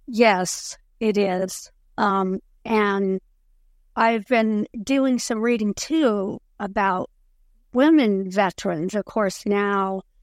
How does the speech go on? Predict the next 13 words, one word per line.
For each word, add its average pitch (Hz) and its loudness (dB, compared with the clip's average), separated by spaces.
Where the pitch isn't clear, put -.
um, 190 -2
with 220 -2
Iraq 196 0
and 190 0
Afghanistan, 190 -4
women 262 2
veterans 196 -4
is 226 -2
something 220 2
we 208 -2
haven't 202 -2
experienced 233 -2
before. 175 -6